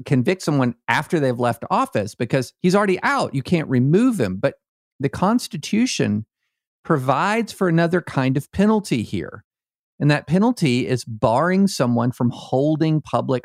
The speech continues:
office. And that is a separate penalty from removal. It is something that we discussed in our Dispatch editorial. Uh, it is a, it is a separate, and so what that would mean is that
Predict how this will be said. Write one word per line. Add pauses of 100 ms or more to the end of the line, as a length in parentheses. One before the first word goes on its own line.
office. (1040)
And
that
is
a
separate (520)
penalty (360)
from
removal. (340)
It
is
something
that
we
discussed
in
our
Dispatch
editorial. (420)
Uh,
it
is
a,
it
is
a
separate,
and
so
what
that
would
mean
is
that